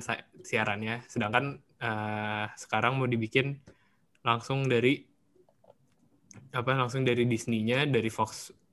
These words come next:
dari Dis-, iya, dari Twentieth Century Fox-nya, F one-nya ya langsung ke kita para penonton.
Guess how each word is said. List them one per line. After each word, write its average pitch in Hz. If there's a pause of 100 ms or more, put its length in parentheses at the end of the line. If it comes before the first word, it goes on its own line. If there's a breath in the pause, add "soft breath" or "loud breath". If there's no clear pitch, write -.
(140)
dari 113
Dis-, 113
iya, 120
dari 110
Twentieth 113
Century 117
Fox-nya, 143 (380 loud breath)
F 117
one-nya 131
ya -
langsung 120
ke 117
kita 127
para 120
penonton. 110